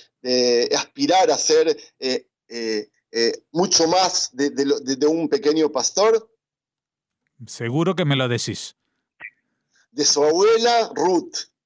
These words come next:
Speaker 1: A-, a-, escuchamos de Ruth que otra de las costumbres que tenemos en, en, eh, en esta fiesta en Shavuot es la de leer la me-, eh, Megilat Ruth. ¿Cómo se dice Megilat?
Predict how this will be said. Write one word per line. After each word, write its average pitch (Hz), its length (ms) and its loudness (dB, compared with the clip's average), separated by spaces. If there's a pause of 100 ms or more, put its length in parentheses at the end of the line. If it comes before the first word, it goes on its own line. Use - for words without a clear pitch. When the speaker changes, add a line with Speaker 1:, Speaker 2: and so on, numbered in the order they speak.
(240)
Speaker 1:
A-, 131 100 -2
a-, 135 260 0
escuchamos 156 600 0
de 151 100 4
Ruth 233 380 0 (880)
que 147 400 -2 (200)
otra 180 280 0
de 170 60 4
las 165 140 0
costumbres 160 520 -2
que 131 120 -4
tenemos 139 680 0
en, 117 300 -4
en, 113 260 -2
eh, 113 440 2
en 135 80 2
esta 143 260 -2
fiesta 151 260 -2
en 139 60 0
Shavuot 208 520 0
es 190 160 -2
la 170 140 4
de 156 120 2
leer 214 400 2 (200)
la 185 420 0
me-, 147 300 0
eh, 135 260 0
Megilat 147 640 0
Ruth. 160 260 -2
¿Cómo 165 160 -2
se 151 140 -2
dice 180 220 -2
Megilat? 196 420 -2